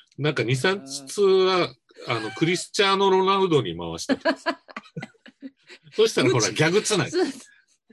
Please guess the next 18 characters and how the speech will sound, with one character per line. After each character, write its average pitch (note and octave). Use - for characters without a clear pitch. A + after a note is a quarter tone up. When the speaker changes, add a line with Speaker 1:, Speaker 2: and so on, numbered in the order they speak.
Speaker 1:
ギ C3
ャ C#3
グ C#3+
つ C#3+
な A2+
ぎ D#2+
で C#2
さ、 -
Speaker 2:
う D2
ん。 -
Speaker 1:
そ -
う -
い D#3+
う D#3
な E3+
ん -
か、 F2
お-、 A#2